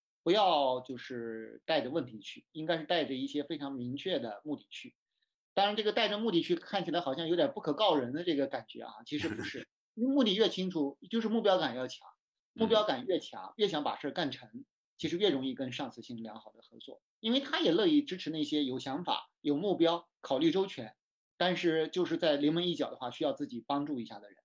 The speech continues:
Speaker 1: 谁不希望这样的下属呢？所以我觉得这个是，是特别重要的。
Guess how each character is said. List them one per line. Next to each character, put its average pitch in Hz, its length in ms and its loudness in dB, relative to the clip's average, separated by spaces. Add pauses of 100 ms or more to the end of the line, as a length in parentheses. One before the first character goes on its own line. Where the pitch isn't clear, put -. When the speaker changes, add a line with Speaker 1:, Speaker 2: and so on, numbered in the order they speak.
(100)
Speaker 1:
谁 - 180 -2
不 240 120 0
希 233 120 -6
望 165 140 0
这 165 80 -2
样 147 80 0
的 127 80 -6
下 123 160 -8
属 - 160 -18 (100)
呢？ - 60 -20 (600)
所 160 100 -2
以 - 20 4
我 160 120 4
觉 131 100 -4
得 143 80 -2
这 233 140 -4
个 160 100 2
是， 120 340 -8
是 - 160 -12
特 135 140 -12
别 113 140 -12
重 117 200 -14
要 107 120 -16
的。 - 80 -16